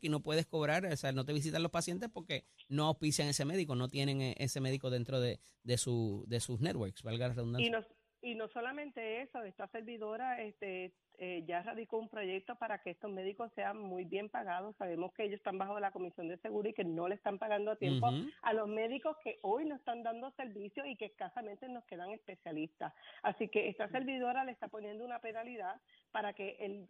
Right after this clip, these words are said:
Speaker 2: el, la aseguradora que no les pague a tiempo a estos médicos le paguen con unos recargos también, este, porque así aseguramos que ese médico esté siendo pagado por los servicios que está prestando.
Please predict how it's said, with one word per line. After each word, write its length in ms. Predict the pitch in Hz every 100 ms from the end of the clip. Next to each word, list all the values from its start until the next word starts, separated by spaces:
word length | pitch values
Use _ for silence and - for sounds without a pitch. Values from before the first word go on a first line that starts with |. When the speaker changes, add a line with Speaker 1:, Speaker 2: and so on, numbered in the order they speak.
| _
Speaker 2:
el, 320 | 202 190 190
la 100 | 190
aseguradora 600 | 180 196 185 175 180 247
que 100 | 269
no 240 | 208 180 202
les 120 | 262
pague 220 | 277 285
a 80 | 277
tiempo 220 | 247 240
a 60 | 254
estos 180 | 262
médicos 520 | 240 214 220 254 285 285
le 180 | 220
paguen 400 | 208 175 185 269
con 180 | 254 202
unos 220 | 180 214 226
recargos 560 | 170 170 170 220 214 -
también, 560 | 170 143 175 202 160 - - - -
este, 340 | 208 - 196
porque 300 | - 208 220
así 180 | 190 208
aseguramos 560 | 196 254 277 262 254 262
que 80 |
ese 180 | 247 240
médico 420 | 214 208 254 285 277
esté 500 | 220 202 - 190 226 -
siendo 300 | 208 202 220
pagado 420 | 190 220 196 233
por 100 | 254
los 140 | 226 -
servicios 360 | 170 196 -
que 80 | 226
está 180 | - 175
prestando. 600 | 190 196 - 165 160